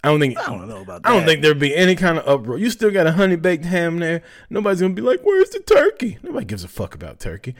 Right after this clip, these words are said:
Speaker 1: It's just what you're supposed to like.
Speaker 2: Uh, some people like turkey though, and then you got the, the
Speaker 1: <laughs> And
Speaker 2: post Thanksgiving meals you can make with the turkey sandwiches.
Speaker 1: And it's even drier.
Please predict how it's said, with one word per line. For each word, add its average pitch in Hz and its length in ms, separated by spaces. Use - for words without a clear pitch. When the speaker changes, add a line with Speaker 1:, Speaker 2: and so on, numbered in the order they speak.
Speaker 1:
It's 208 140
just 185 160
what 175 160
you're 208 60
supposed 214 480
to 113 80
like. - 460
Speaker 2:
Uh, 415 260
some 466 220
people 415 580
like 147 260
turkey 175 340
though, 120 480
and 151 160
then 175 320
you 165 80
got 165 300
the, 131 480
the 123 160
Speaker 1:
<laughs> - 60
And - 100
Speaker 2:
post 170 320
Thanksgiving 151 840
meals 143 340
you 160 120
can 156 120
make 156 220
with 143 120
the 120 60
turkey 151 300
sandwiches. 165 640
Speaker 1:
And - 100
it's 240 140
even 285 260
drier. 277 640